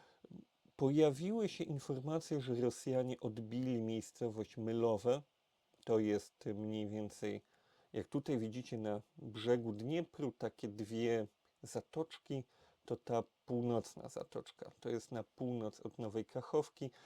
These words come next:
Tutaj cały czas trwa tak zwane hajmarsowanie, jak to zaczęli określać ostatnio w mediach wschodnich,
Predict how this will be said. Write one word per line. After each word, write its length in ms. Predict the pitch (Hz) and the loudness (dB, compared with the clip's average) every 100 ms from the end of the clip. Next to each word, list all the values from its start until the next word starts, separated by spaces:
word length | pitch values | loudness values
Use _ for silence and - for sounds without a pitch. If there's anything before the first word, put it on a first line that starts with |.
| - - - _ _ | -20 -20 -20 _ _
Tutaj 400 | 208 208 - 160 | 0 0 2 0
cały 280 | - 160 147 | 2 2 4
czas 240 | - 127 | 4 2
trwa 300 | - - 127 | 0 0 2
tak 200 | 120 110 | 2 -2
zwane 340 | 107 117 117 113 | 0 0 0 -2
hajmarsowanie, 920 | 123 113 113 113 - 151 202 208 190 | -2 0 0 -2 -2 -2 -2 0 2
jak 180 | 170 | 2
to 120 | - 143 | 0 -4
zaczęli 480 | 143 - 147 143 | -6 -2 -2 0
określać 580 | 139 - 139 131 123 - | -2 -2 -4 -2 -4 -2
ostatnio 460 | 123 - 120 - 113 | -4 0 0 0 -4
w 60 | |
mediach 460 | 123 117 113 107 - _ - | -2 -2 2 0 -2 _ -12
wschodnich, 720 | - - - 113 110 110 - | -12 -6 4 4 4 -2 -4